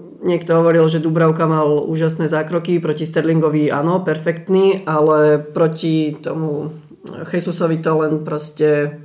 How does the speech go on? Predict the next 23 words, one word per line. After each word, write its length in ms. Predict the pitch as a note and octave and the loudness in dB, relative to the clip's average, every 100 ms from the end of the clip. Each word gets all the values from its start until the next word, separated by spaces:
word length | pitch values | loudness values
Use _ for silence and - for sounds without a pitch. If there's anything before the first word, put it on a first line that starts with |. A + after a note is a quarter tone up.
| - _ _ _ _ - _ _ | -20 _ _ _ _ -20 _ _
vyšiel 380 | - E3+ E3 D3+ | -4 -2 0 -2
z 20 | |
brány 300 | D3 D3+ D3+ | 0 0 0
von 180 | C#3+ D3 | 0 -2
a 80 | D3+ | -2
on 140 | D3+ | -2
ho 40 | D3+ | -4
trafil. 460 | D#3 D3+ D3 D3+ - - - | -4 -4 -4 -6 -10 -20 -10
Myslím 260 | D#3+ D#3+ E3 | -6 -4 -2
si, 140 | D3+ | -2
že 240 | D#3 E3 D#3+ | 0 0 0
útočník, 640 | E3+ E3+ E3 E3+ E3 E3 | -2 -4 -4 -2 -2 -4
ktorý 240 | - D#3+ D#3+ | -4 -4 -2
chce 160 | D#3+ | -4
hrať 160 | D3+ D3 | -4 -2
základ 340 | D3+ D3+ D#3 | -4 -2 -4
v 60 | - | -4
City, 220 | D3 D3 | -8 -6
by 120 | C#3 C#3 - | -8 -8 -10
takéto 400 | D3 D3 D#3 D#3 | -12 -10 -10 -10
šance 320 | D3+ E3 D#3 | -12 -12 -12
mal 160 | D3 | -12
premieňať. 400 | E3 E3 E3 E3 | -12 -10 -8 -10